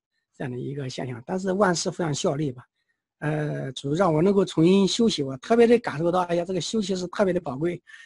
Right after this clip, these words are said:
累了整整的一年都不敢休息，特别是礼拜天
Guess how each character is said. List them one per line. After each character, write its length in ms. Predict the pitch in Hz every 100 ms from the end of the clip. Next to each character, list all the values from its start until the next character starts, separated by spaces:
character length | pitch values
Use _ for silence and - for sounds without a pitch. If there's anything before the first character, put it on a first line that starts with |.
| -
累 180 | - 240
了 100 | 220
整 160 | 180 190
整 80 | 156
的 40 |
一 200 | 190 220
年 200 | 185 156
都 80 | 156
不 140 | 180 185
敢 160 | 160
休 180 | 127 180
息， 220 | 151 147 -
特 100 | -
别 140 | 214
是 140 | 220 214
礼 120 | 151
拜 160 | 180 151
天 300 | 160 175